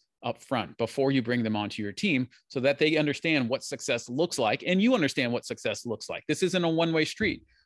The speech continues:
right? Both the, the employee and yourself need to know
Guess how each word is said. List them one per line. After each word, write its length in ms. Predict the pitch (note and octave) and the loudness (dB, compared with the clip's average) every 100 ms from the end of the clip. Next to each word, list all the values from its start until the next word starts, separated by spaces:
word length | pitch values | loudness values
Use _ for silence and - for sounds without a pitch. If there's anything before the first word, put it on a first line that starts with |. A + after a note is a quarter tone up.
| - | -4
right? 180 | D3+ D#3 | -4 0
Both 200 | D3+ D3 | 0 2
the, 200 | C3 B2 _ _ _ _ - | 2 2 _ _ _ _ -2
the 80 | B2 | 0
employee 640 | A2+ D3 C#3+ C#3+ G3+ A3+ _ _ | 2 4 4 4 0 -2 _ _
and 180 | - D3+ | -4 -2
yourself 400 | E3 D3+ F3+ D3 | -2 -2 0 2
need 220 | C3+ D3+ | 0 -2
to 80 | D3+ | -2
know 360 | D#3 A#2+ A2+ | -2 0 0